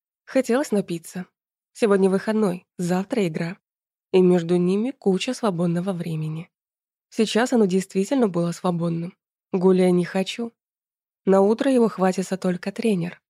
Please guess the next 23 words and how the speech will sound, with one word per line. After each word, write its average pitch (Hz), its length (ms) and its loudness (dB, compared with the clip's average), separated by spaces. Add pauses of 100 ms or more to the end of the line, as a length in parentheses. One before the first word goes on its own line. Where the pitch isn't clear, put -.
(380)
Но 196 160 4
до 190 140 4
утра 190 300 2
ещё 190 300 -2
надо 180 320 -2
дожить. 196 520 -4 (720)
Отсчитав 240 420 -2
мысленно, 202 400 0
сколько 180 360 -6
часов 175 320 -10
в - 40 -20
распоряжении, 190 840 -2 (500)
Таранов 262 380 -2
вошёл 240 300 -4
в - 100 -20
первый 185 320 -6
попавшийся 180 680 -8
паб. 185 340 -14 (640)
Весёлая 180 400 4
музыка 185 380 0
и - 20 2
звон 170 240 -2
посуды 185 540 -6